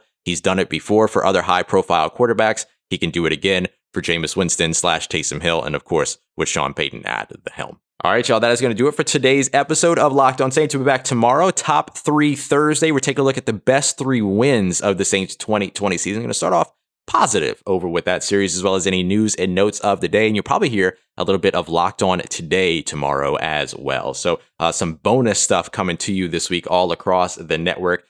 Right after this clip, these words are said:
So we appreciate you very much, as always, for coming through. I'll look forward to hollering at you tomorrow. Once again, you can follow me on Twitter at Ross Jackson N O L A. Hit me up. Let me know how the family's doing. Let me know how you're living. Let me know how you're momming them.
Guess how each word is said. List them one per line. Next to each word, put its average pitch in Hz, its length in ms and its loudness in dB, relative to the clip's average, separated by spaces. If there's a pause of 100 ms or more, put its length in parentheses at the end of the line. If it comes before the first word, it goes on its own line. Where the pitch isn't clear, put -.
(160)
So 95 100 -4
we 90 80 2
appreciate 104 460 0
you 95 80 -2
very 95 200 4
much, 95 280 0
as 98 200 0
always, 98 380 2
for - 140 -14
coming 92 280 -2
through. 107 220 2
I'll 95 80 2
look 95 140 0
forward 98 220 2
to 95 40 -2
hollering 92 300 2
at 90 180 -4
you 98 80 -4
tomorrow. 107 640 2
Once 113 260 0
again, 113 240 0
you 107 100 -2
can 101 120 -6
follow 107 240 4
me 110 100 2
on 101 140 2
Twitter 120 220 2
at 101 40 0
Ross 104 240 4
Jackson 107 340 -2
N 107 160 0
O 104 120 4
L 104 180 4
A. 156 180 2 (240)
Hit - 80 -8
me 80 160 0
up. 107 220 -2 (140)
Let - 80 -6
me 95 40 2
know 87 60 2
how 80 60 0
the 71 80 -4
family's 131 340 2
doing. 127 220 2
Let 123 40 2
me 127 60 0
know 120 80 0
how 117 80 -2
you're 107 160 2
living. 117 240 4
Let 165 80 0
me 185 80 2
know 101 80 2
how 87 80 -2
you're 80 160 0
momming 92 300 2
them. 90 160 -2